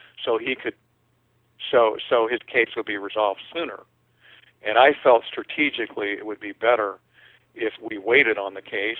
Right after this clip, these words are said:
and plus, I already had this trip planned out. And he told me that if I didn't change my plans,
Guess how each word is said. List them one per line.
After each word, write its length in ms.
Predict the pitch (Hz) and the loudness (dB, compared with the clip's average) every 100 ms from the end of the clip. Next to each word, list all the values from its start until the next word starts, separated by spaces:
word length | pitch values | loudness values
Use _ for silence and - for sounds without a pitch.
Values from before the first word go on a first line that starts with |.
| - | -10
and 200 | 117 104 | -10 -10
plus, 320 | - 127 120 - - - - - - - | 2 4 4 2 -14 -20 -20 -20 -20 2
I 80 | 117 | 4
already 240 | 123 120 | 6 4
had 240 | 120 113 | 2 0
this 120 | 107 104 - | 0 -4 -4
trip 240 | - - | -4 -6
planned 320 | - 107 98 95 | -6 -10 -8 -10
out. 240 | 92 - _ - - - | -14 -16 _ -20 -20 -8
And 100 | 117 | -6
he 60 | |
told 340 | 113 147 156 147 | 0 6 6 6
me 120 | 135 | 4
that 180 | 120 110 | 6 6
if 120 | 107 | 4
I 160 | 113 117 | 0 0
didn't 300 | 143 131 - | 0 -2 -8
change 400 | - 143 135 127 - - _ _ _ _ | -6 -4 -4 -4 -8 -12 _ _ _ _
my 140 | 107 | -4
plans, 540 | 101 - 151 156 101 | -4 0 2 4 2